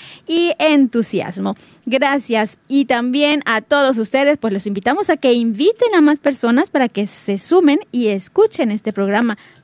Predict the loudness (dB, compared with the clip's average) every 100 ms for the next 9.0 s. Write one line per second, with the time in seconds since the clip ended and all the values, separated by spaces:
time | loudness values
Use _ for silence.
0 | 0 2 2 0 -6 -8 -8 -4 2 4
1 | 4 2 4 2 2 2 2 2 2 0
2 | -4 -8 _ _ -4 0 0 -2 -4 -4
3 | -8 -6 -2 2 0 -2 -2 -2 -2 -4
4 | -4 -8 -18 -4 -2 -2 -4 -4 -2 -2
5 | -6 -20 -6 0 2 2 2 0 2 0
6 | 0 0 0 0 0 0 2 0 -4 -4
7 | -4 -2 0 0 0 2 2 2 -2 -6
8 | -2 0 2 0 2 2 2 0 0 -2